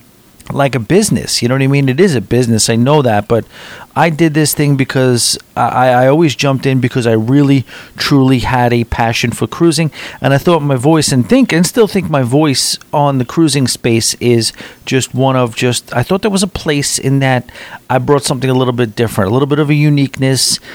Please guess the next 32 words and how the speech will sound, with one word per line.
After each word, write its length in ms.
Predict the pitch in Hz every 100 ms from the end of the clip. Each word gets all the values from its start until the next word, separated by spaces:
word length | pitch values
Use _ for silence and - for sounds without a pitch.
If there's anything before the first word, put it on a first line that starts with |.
| -
a 80 | -
no 280 | 117 127 139
apologies, 1080 | 147 - 151 139 139 139 135 131 135 - - - -
you 80 | 156
know, 140 | 156
a 280 | 151 143 147
lot 140 | 160
of 40 | 151
people 200 | 151 139
call 240 | - 151
me 100 | 143
the 80 | 127
no 240 | 131 131
nonsense, 880 | 131 131 127 123 135 123 127 - -
you 60 | 127
know, 520 | 123 120 117 113 139
I 160 | - 165
am 240 | 175 175
a 20 | 139
lot 220 | 139 170
of 80 | 107
nonsense. 720 | 92 80 - - - - -
I 120 | -
do 160 | 113 131
bring 160 | 127 123
a 60 |
lot 200 | 110 123
of 60 | 123
nonsense 400 | 107 101 104 98
to 100 | 101
the 100 | 98
table, 360 | 107 98 117